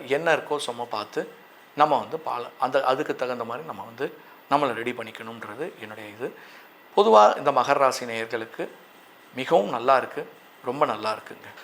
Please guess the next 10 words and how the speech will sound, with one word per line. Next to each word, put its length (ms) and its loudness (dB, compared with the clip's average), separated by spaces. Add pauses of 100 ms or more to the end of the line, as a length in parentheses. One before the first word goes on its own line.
(180)
கொடுக்கப்பட்டுள்ள 640 10 (520)
அனைத்து 300 4 (120)
பலன்களும் 500 6 (340)
பார்த்தீங்கன்னா 400 6 (260)
பொது 240 6
பலன் 300 4
தான். 100 0 (840)
மேலும் 320 8 (1200)
ஒவ்வொருத்தங்களுக்கும் 680 6
தனிப்பட்ட 320 6